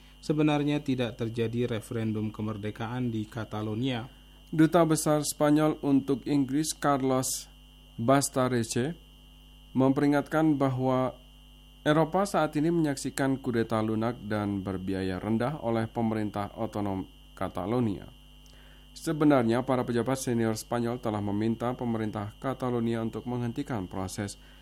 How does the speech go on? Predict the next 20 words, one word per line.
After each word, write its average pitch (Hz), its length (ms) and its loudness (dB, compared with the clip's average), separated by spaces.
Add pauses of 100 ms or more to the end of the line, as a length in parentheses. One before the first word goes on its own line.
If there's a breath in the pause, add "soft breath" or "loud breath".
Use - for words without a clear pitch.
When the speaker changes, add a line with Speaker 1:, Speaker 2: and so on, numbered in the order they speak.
(100)
Speaker 2:
yang 139 380 -2 (160)
tidak 139 320 -2
diketahui 90 400 -8
ujungnya 113 480 0
itu. 76 240 -10 (720)
Speaker 1:
Pada 139 320 2
empat 139 480 0
Oktober 135 500 0
lalu, 131 460 0
Parlemen 127 500 -2
Catalonia 123 680 -2
menggelar 117 480 -2
sidang 127 400 -2
untuk 113 240 -4
membahas 113 560 -2
dan 113 160 -2
memutuskan 110 720 -4
nasib 113 480 -4
referendum 110 720 -4
tersebut 127 420 -2